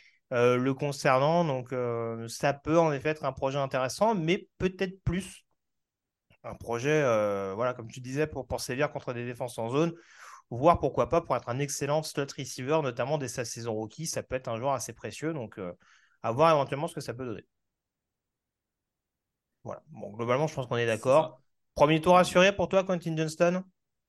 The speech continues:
Speaker 2: Oui, euh, premier tour. Euh,
Speaker 1: Ah bah,
Speaker 2: il sort
Speaker 1: euh,
Speaker 2: du, il sort du premier tour, euh, je ne comprendrai pas, euh, certaines équipes N F L.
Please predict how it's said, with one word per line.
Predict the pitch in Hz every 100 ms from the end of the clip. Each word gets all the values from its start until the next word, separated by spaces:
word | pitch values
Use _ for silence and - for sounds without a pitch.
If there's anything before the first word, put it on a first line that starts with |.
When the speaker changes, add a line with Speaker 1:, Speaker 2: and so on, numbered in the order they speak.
| _ _ -
Speaker 2:
Oui, | 90 104 101 95
euh, | 82 80
premier | 95 90 90
tour. | 107 90 80
Euh, | 78 76 78 78 78 90
Speaker 1:
Ah |
bah, | 104 104
Speaker 2:
il |
sort | 120 170 156
Speaker 1:
euh, |
Speaker 2:
du, | 139
il | -
sort | 135 156
du | 139
premier | 131 143 135 135
tour, | 135 156 143
euh, | 101
je | 98
ne | 95
comprendrai | - 127 - 117 107 107
pas, | - 120 123
euh, | 113 98 92 90
certaines | - - 123 110
équipes | 107 - -
N | 90 90
F |
L. | -